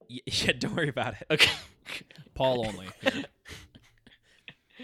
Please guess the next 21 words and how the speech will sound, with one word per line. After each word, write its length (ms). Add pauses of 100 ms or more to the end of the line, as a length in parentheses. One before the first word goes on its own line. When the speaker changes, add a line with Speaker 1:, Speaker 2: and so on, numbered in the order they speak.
(1300)
Speaker 2:
You 100
going 240
down, 320
Paul? 500
Speaker 1:
So, 160
Paul, 400 (480)
losing 420
your 140
action 580
to 120
a 100
red 300
maneuver 480 (100)
isn't 260
as 200
bad 320
when 100
you 100
have 280
this 220
astromech 600